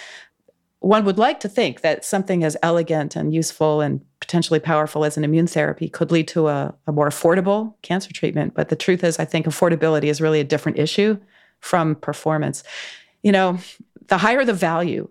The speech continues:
of a medicine, the more a company can charge for it, generally speaking.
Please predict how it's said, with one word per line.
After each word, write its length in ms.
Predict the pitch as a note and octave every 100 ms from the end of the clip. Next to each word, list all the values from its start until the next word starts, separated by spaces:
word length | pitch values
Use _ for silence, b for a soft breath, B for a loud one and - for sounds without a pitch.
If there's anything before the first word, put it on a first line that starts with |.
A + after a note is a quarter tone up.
| -
of 100 | D#3+
a 60 |
medicine, 580 | D#3 D3+ E3 - F3+ F3+ _ -
the 80 | E3+
more 220 | E3 E3+
a 40 |
company 360 | E3 E3+ D#3+ D3
can 140 | D#3
charge 320 | D#3 - D#4 -
for 200 | - -
it, 200 | - - -
generally 380 | E3 D3+ C#3+ C#3
speaking. 440 | - - - C#3+